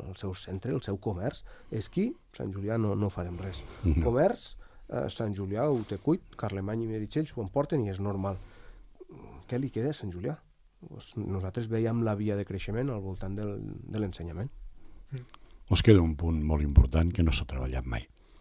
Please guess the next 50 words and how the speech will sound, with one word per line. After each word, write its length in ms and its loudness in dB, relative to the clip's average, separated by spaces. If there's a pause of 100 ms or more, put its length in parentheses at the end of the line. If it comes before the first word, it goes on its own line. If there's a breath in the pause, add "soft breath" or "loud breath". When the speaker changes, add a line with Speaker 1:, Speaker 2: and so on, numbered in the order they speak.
(280 soft breath)
Speaker 2:
que 100 4
és 100 6
fer 140 4
un 80 2
aeroport 360 2
a 40 0
la 160 -2
Rabassa. 320 -10 (840)
Speaker 1:
Bueno, 300 10
mai 260 8
sí 140 4
que 100 6
s'havia 240 6
treballat. 460 6 (340 loud breath)
Em 160 2
consta 300 4
que 80 4
hi 20 8
ha 80 6
alguns 240 2
projectes, 640 2
eh, 400 2
fets, 460 4 (180)
Speaker 2:
Mhm. 340 4
Speaker 1:
i 120 4
aquest 260 2
és 80 6
un 200 4
altre 220 2
dels 220 2
punts 320 0
que 140 -2
hi 80 0
ha 40 0
molta 300 2
gent 380 2
crítica 400 0
amb 100 -2
tot 140 -4
això, 260 0
amb 160 -2
l'aeroport. 480 2 (640 loud breath)
Jo 140 2
em 80 -2
quedo, 360 2
més 220 0
enllà 240 2
de 100 -4
on, 300 2 (120)
físicament, 720 -2